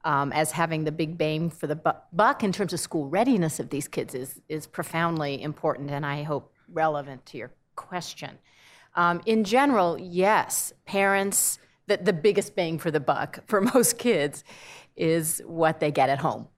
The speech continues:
and from their parents, of course. And remember, from their parents, they're getting both genetics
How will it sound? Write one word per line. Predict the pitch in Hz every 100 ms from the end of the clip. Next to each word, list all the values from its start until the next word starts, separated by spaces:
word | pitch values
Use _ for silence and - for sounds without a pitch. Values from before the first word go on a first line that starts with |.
| _
and | - 175
from | 160 151
their | 139
parents, | - 151 120 110 -
of | 139
course. | - 156 - - -
And | - 170 160 180
remember, | 185 196 240 233
from | 208 190
their | 185
parents, | - 247 226 220
they're | 220
getting | 196 190 185
both | 175 170 -
genetics | 185 170 165 165 160 -